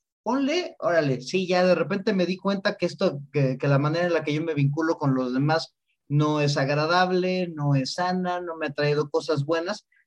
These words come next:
pero ¿qué fregados hago, güey? O sea, es así como, ¿qué otras opciones tengo? Y creo que, eh, ahí, eh, eh, creo que la, la mirada de muchas personas, de muchos de nosotros, luego está limitada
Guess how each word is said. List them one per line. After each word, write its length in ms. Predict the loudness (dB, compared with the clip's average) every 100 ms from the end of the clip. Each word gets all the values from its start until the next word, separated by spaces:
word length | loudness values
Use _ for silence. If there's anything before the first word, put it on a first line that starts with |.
| -2
pero 160 | 2
¿qué 120 | 2
fregados 600 | 2 2 4 4 4 2
hago, 320 | -2 -2 -4 -4
güey? 180 | -2
O 20 | 0
sea, 420 | 2 4 6 4
es 180 | 2 -2
así 180 | -6 -6
como, 340 | -4 -4 -4 -8 -20 0
¿qué 120 | 0
otras 260 | 2 0 0
opciones 480 | 0 0 2 0
tengo? 380 | 0 0 4 2
Y 80 | 2
creo 160 | -2 -2
que, 320 | -4 -4 -8 _
eh, 120 | -18 _ _ _
ahí, 480 | 0 4 4 4 0
eh, 260 | -2 -6 -6
eh, 240 | -4 -4 -4
creo 220 | -6 -4
que 320 | -2 -2 -2 -10 -20 -20 -20 -14
la, 420 | -2 2 4 4
la 140 | 4 4
mirada 640 | 6 6 6 4 2 0
de 100 | -2
muchas 380 | -4 -8 -6 -4
personas, 640 | -4 -4 -4 -4 -2 -4
de 80 | 0
muchos 320 | 0 0 -2
de 60 | -4
nosotros, 340 | -4 -4 -8 -4
luego 200 | -2 -2
está 180 | -4
limitada 760 | -4 -2 -4 -4 -2 -2 -4